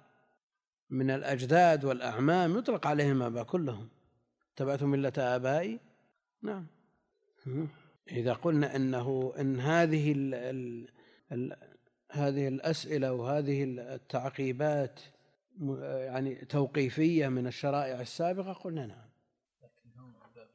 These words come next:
Speaker 2: باب الاستظهار والاستقراء، أنه الجادة أن
Speaker 1: الآن داود وابنه سليمان ملك، فلعل هذا جاء في صفته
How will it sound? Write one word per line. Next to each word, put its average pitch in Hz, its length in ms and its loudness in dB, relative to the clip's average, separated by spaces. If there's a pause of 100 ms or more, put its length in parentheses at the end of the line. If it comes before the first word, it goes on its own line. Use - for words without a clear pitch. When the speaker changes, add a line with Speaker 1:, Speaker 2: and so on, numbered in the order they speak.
(340)
Speaker 2:
باب 131 100 -20
الاستظهار 110 560 -20
والاستقراء، - 560 -20 (640)
أنه 110 160 -20
الجادة 104 480 -20 (180)
أن 107 120 -20 (720)
Speaker 1:
الآن 160 360 -2
داود 147 560 2 (680)
وابنه 139 420 -4
سليمان 120 680 -8 (600)
ملك، - 440 -14 (680)
فلعل 165 600 4
هذا 143 600 4
جاء 147 440 2
في 135 180 -2
صفته 139 840 -2